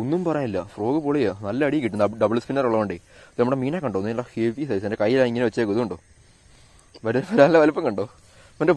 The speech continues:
വായൊക്കെ ഇരിക്കുന്നുണ്ടോ, എൻ്റെ രണ്ടൂന്ന് വിരൽ അങ്ങ് ഒരുമിച്ച് കയറും. ഇതുണ്ടോ, അയ്യോ, പൊളി സാധനം,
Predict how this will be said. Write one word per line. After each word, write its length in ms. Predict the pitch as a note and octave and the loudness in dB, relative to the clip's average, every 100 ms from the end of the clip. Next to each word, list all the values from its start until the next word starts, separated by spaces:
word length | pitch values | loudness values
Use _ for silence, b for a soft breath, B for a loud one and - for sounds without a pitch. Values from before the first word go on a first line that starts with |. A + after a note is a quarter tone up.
| A#2 | 2
വായൊക്കെ 360 | B2+ G3+ E4 | -2 0 0
ഇരിക്കുന്നുണ്ടോ, 340 | D#3 C3+ G#2+ A2+ | 0 0 2 0
എൻ്റെ 120 | C3+ C3+ | 2 0
രണ്ടൂന്ന് 260 | C3+ C#4+ C3+ | 0 2 2
വിരൽ 180 | C#3 E3 | 4 2
അങ്ങ് 100 | C#3 | 2
ഒരുമിച്ച് 240 | C#3 E3 A2 | 0 0 0
കയറും. 160 | G2+ | 0
ഇതുണ്ടോ, 220 | B2+ B2 F#2+ - _ _ _ A#3 C4 B _ - | -2 -4 -6 -10 _ _ _ -14 -14 B _ 2
അയ്യോ, 880 | D#4 C#4+ D#4+ C4+ C#4 C#4+ E4 E4+ D4+ D3 - _ A#3 D4+ D4 B - | 4 6 6 6 6 4 0 2 2 0 -12 _ -12 -10 -10 B -14
പൊളി 340 | G#3 - E3 E3+ | -6 -4 -2 2
സാധനം, 320 | D3 C3 C3 | 4 6 4